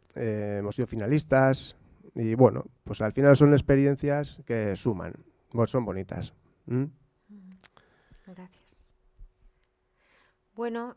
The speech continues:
Speaker 2: eh, igual sí que ahora, antes de que empecemos con gestión de alojamientos turísticos,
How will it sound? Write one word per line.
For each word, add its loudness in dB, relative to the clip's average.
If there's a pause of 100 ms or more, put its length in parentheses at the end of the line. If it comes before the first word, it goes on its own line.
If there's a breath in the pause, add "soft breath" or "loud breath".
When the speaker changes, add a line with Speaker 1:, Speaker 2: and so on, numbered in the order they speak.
Speaker 2:
eh, -10
igual -14
sí -14
que -14
ahora, -12
antes -18
de -18
que -14
empecemos -16
con -12
gestión -18
de -16
alojamientos -18
turísticos, -16